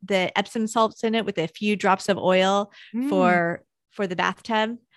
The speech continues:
Speaker 2: Oh, I
Speaker 1: That's
Speaker 2: love
Speaker 1: one of
Speaker 2: that
Speaker 1: my
Speaker 2: idea.
Speaker 1: I love doing those a lot. And, um, scrubs, like sugar scrubs.
Speaker 2: How do you do
Speaker 1: So then,
Speaker 2: that?
Speaker 1: um, just, uh, you take sh-, sugar, a little bit of coconut oil, and then a couple of drops of whatever essential oil.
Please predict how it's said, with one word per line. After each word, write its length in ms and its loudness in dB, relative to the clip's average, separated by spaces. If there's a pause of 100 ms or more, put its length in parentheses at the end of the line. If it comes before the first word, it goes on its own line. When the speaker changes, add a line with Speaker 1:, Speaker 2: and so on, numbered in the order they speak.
(120)
Speaker 2:
Oh, 140 -2
I 60 -2
Speaker 1:
That's 140 0
Speaker 2:
love 80 0
Speaker 1:
one 80 0
of 40 -2
Speaker 2:
that 120 0
Speaker 1:
my 40 -4
Speaker 2:
idea. 640 -6 (600)
Speaker 1:
I 80 -2
love 220 2
doing 280 2
those 320 0
a 80 -4
lot. 400 4 (100)
And, 460 -2
um, 580 -2 (680)
scrubs, 600 0
like 140 0
sugar 280 0
scrubs. 680 -6 (220)
Speaker 2:
How 160 -8
do 80 -8
you 60 -8
do 100 -6
Speaker 1:
So 60 0
then, 260 2 (840)
Speaker 2:
that? 300 6
Speaker 1:
um, 100 -2
just, 340 -2 (220)
uh, 260 4
you 100 0
take 220 0
sh-, 160 -12 (380)
sugar, 520 2
a 60 -2
little 180 2
bit 280 0
of 300 -2
coconut 380 -4
oil, 240 2
and 80 0
then 80 0
a 80 -4
couple 240 -4
of 100 -2
drops 300 -4
of 60 -6
whatever 280 -2
essential 340 -6
oil. 320 0